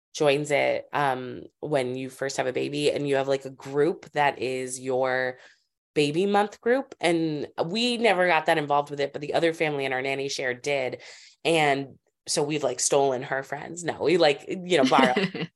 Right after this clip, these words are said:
Speaker 1: And, um, that's been really lovely. And there's, like, working mom groups in there, which has been really cool. Um,
Speaker 2: Mm.
Speaker 1: resources for people. Like, we're trying to raise, um,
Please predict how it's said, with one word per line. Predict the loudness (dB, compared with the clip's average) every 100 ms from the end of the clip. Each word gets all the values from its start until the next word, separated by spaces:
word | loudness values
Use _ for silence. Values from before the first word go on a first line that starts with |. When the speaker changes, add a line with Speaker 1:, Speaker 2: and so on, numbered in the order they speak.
| 2
Speaker 1:
And, | 4 6 6 6
um, | 6 6
that's | 2 0 0
been | -4
really | 0 0 2
lovely. | 2 2 0 -2 -2 -2
And | 0 0 0 -4 -8 -14 -16 -20 -20 -20 _
there's, | 4 6 6 4
like, | 0 0
working | 0 0 0 -4
mom | 2 4 4
groups | 2 -4 -4 -4
in | 0
there, | 2 4 2
which | 0
has | -2
been | -2 0
really | 0 -2 -2
cool. | -4 0 2 2 2 0
Um, | -2 -2 -2 -4 -6
Speaker 2:
Mm. | -4 -2 -4 -6 _ _ -4
Speaker 1:
resources | -2 2 0 0 -6
for | -6
people. | -6 -2 -2 -4 -10 -10
Like, | -4 2
we're | 4
trying | 4 2 2
to | 0
raise, | 0 0 0 -4 -4
um, | -2 0 -2 -6